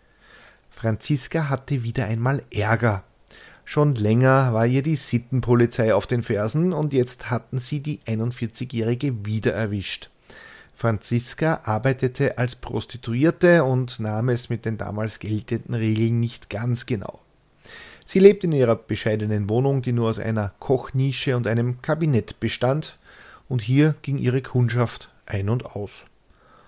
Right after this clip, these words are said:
Das war gar nicht ungewöhnlich, denn in der ärmlichen Mietskaserne gingen die meisten Damen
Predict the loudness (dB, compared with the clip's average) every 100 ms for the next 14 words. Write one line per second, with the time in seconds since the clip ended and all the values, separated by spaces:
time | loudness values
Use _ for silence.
0 | _ -10 -6 -2 -2 0 -2 -4 -4 2
1 | 4 4 4 2 2 0 -4 -4 -2 0
2 | 0 0 0 0 0 -2 -2 0 0 -2
3 | -2 0 0 -2 -6 -4 -4 -2 0 0
4 | -2 -4 -4 0 0 0 -2 -4 -16 -20
5 | -20 -6 0 0 2 0 2 2 0 -2
6 | 0 0 2 2 0